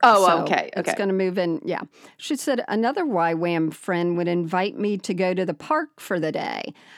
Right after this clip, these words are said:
Speaker 2: Our whole purpose was to do, quote, friendship evangelism." Yeah, but
Speaker 1: Aw.
Speaker 2: we were gonna go make friends and then, but really, pull a fast one on them.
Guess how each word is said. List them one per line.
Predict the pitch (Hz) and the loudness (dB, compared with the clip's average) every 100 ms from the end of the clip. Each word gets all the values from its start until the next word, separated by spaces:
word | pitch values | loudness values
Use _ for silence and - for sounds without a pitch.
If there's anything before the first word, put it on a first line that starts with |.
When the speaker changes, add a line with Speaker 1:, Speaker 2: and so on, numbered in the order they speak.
| - | -10
Speaker 2:
Our | - 226 | -2 -2
whole | 214 294 415 | 0 -2 -2
purpose | - 254 233 269 320 - | -2 -2 0 -2 -2 -2
was | 208 196 - | -2 -2 -4
to | 359 | -2
do, | 240 175 254 | 0 0 -2
quote, | - 190 170 - | -2 -2 0 -4
friendship | - 359 403 415 - 349 240 | -8 -4 -2 -2 -2 -2 -2
evangelism." | 220 208 190 180 170 180 160 156 156 - 123 - - - 285 | -2 0 0 0 -2 -2 -4 -4 -6 -8 -10 -12 -16 -12 -2
Yeah, | 285 254 269 - | 2 4 4 2
but | 226 | -2
Speaker 1:
Aw. | 233 240 - | -6 -10 -10
Speaker 2:
we | 247 320 | -4 -2
were | 311 269 | 0 0
gonna | 240 226 214 - | 0 -2 -4 -2
go | 226 202 196 | 2 2 0
make | 196 190 180 165 143 - | 0 0 0 -2 -6 -14
friends | - - 294 285 262 214 175 165 170 185 196 - | -20 -10 -2 0 0 0 0 0 0 -4 -6 -8
and | 220 240 233 | -2 0 0
then, | 214 226 185 180 185 190 _ - | 0 0 0 0 -2 -6 _ -8
but | 202 | -8
really, | - 185 160 156 - 165 _ _ _ | -4 -4 -2 -4 -6 -10 _ _ _
pull | - 226 | -2 -2
a | |
fast | 190 220 254 - | 2 0 0 -4
one | 170 | -4
on | 147 143 143 | -2 -2 -2
them. | 143 - | -4 -12